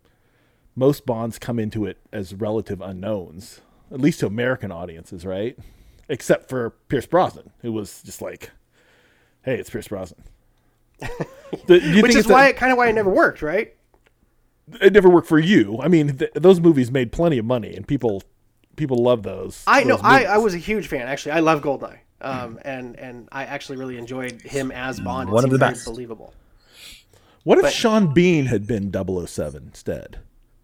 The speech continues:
Speaker 2: Well, how does he only? He
Speaker 3: <laughs> So
Speaker 2: has
Speaker 3: he
Speaker 2: to
Speaker 3: would've
Speaker 2: die.
Speaker 3: died.
Speaker 2: He has to die. Yeah,
Speaker 3: Yeah.
Speaker 2: the first movie.
Speaker 1: <laughs> No, but I'm just saying, what if they had cast him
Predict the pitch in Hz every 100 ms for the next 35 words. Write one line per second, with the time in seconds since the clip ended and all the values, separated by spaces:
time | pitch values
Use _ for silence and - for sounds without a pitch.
0 | _ 139 143 - 156 175 175 156 180 185
1 | 185 143 170 170 151 135 151 120 131 175
2 | - 151 180 147 185 156 147 151 - -
3 | 339 285 359 - 381 190 196 208 220 -
4 | 240 202 214 214 196 175 185 165 - 277
5 | 247 151 165